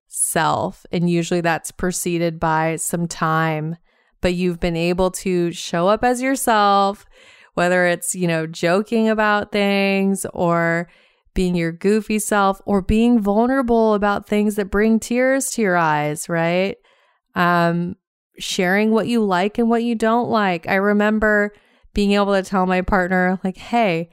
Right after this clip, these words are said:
I actually hate when you cook the eggs that way. I think it's disgusting." Right? It's, I'm not putting them down. I'm just being honest about my preferences and what I want.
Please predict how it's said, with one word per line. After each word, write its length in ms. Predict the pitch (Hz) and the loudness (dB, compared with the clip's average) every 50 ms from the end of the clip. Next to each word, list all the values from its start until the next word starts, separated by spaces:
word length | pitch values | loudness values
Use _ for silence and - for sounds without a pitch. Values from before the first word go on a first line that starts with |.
| _ _ _ _ _ _ - | _ _ _ _ _ _ -6
I 200 | - 170 175 - - - | -4 -4 -4 -4 -4 -2
actually 760 | 170 170 185 202 - - - 262 262 262 262 240 214 190 | 0 0 0 0 -2 -2 -2 0 0 2 0 0 0 -2
hate 760 | 170 - - - 175 170 170 180 208 - - - - - - - _ _ _ _ _ _ _ _ _ _ _ _ _ | -2 -4 -6 -4 -2 0 0 0 -2 -2 -6 -12 -20 -20 -20 -20 _ _ _ _ _ _ _ _ _ _ _ _ _
when 300 | - 190 185 190 185 185 | -4 0 0 2 2 2
you 160 | 185 185 180 | 2 0 0
cook 600 | 180 - - - 196 170 175 - - - - - - _ _ - | -2 -4 -2 0 0 0 0 -4 -8 -20 -20 -20 -20 _ _ -6
the 200 | 196 185 - - | -4 -4 -2 0
eggs 340 | 175 160 160 160 170 170 | 0 0 -2 -2 -4 -4
that 300 | 170 160 151 156 - - | -2 -2 -2 -2 -4 -4
way. 340 | - 185 - - 101 98 - - | -4 -4 -4 -4 -4 -6 -6 -4
I 140 | - 180 175 | -2 -2 -2
think 220 | - - 185 180 - | -2 -2 -4 -2 -2
it's 220 | 196 196 - - | -4 -6 -6 -8
disgusting." 1040 | - 185 180 - - - - 180 170 165 - - - - - - - - - 175 - _ _ _ _ _ _ _ _ _ _ _ _ _ _ _ _ _ - - | -6 -6 -6 -6 -6 -6 -4 -6 -6 -6 -6 -12 -10 -10 -10 -8 -8 -8 -8 -10 -10 _ _ _ _ _ _ _ _ _ _ _ _ _ _ _ _ _ -4 -2
Right? 200 | 240 254 269 269 | 0 0 2 0
It's, 180 | 254 247 - - | 0 -4 -2 0
I'm 160 | - 220 220 | 2 4 4
not 320 | 220 226 226 247 - - - | 4 4 2 0 -2 -4 -4
putting 380 | - 240 240 240 233 220 214 | -2 0 2 2 2 0 0
them 300 | 185 185 202 240 285 285 | 0 0 -2 0 -2 0
down. 540 | 254 214 175 165 165 170 180 208 247 277 285 _ _ _ _ _ _ _ _ _ _ - - | 0 0 0 0 0 0 0 0 -2 -2 -6 _ _ _ _ _ _ _ _ _ _ -6 -2
I'm 120 | 220 233 | -2 -2
just 160 | 233 262 247 | -2 -2 -2
being 220 | 240 262 247 233 220 | 0 2 2 2 2
honest 520 | - 190 190 202 233 247 269 269 - - | 2 2 2 2 2 2 0 -2 -2 -4
about 320 | 220 196 196 185 175 - | -2 0 0 0 0 0
my 140 | - 180 180 | 0 0 -2
preferences 880 | 180 - - 214 214 220 214 240 233 233 - - 214 208 208 208 202 | -2 -2 0 0 0 0 2 2 0 0 0 0 0 0 0 0 0
and 100 | 202 190 | -2 -2
what 160 | 180 180 170 170 | -2 -2 -2 -2
I 100 | 170 170 | -2 -2
want. 580 | 175 185 202 214 220 226 226 226 233 233 - | 0 2 2 4 4 4 4 2 0 -4 -10